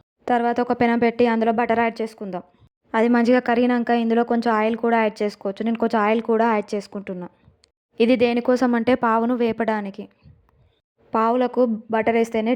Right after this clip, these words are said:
టేస్ట్ బాగుంటుంది. ఆయిల్ కూడా వేసుకోవచ్చు, అది మన ఇష్టం. ఏది మన ఇంట్లో ఉంటే అది మనం యాడ్ చేసుకుంటే సరిపోతుంది.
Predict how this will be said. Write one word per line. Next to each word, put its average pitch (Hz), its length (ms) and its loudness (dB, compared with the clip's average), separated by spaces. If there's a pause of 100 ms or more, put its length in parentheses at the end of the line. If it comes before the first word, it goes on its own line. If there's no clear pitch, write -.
టేస్ట్ 220 300 0
బాగుంటుంది. 196 540 -4 (600)
ఆయిల్ 220 380 0
కూడా 254 200 4
వేసుకోవచ్చు, 226 600 0 (180)
అది 226 180 2
మన 220 180 -2
ఇష్టం. - 240 -12 (1080)
ఏది 254 280 2
మన 240 160 2
ఇంట్లో 240 200 0
ఉంటే 240 200 0
అది 240 160 0
మనం 233 200 -2
యాడ్ 220 180 -2
చేసుకుంటే 233 380 -4
సరిపోతుంది. 208 540 -4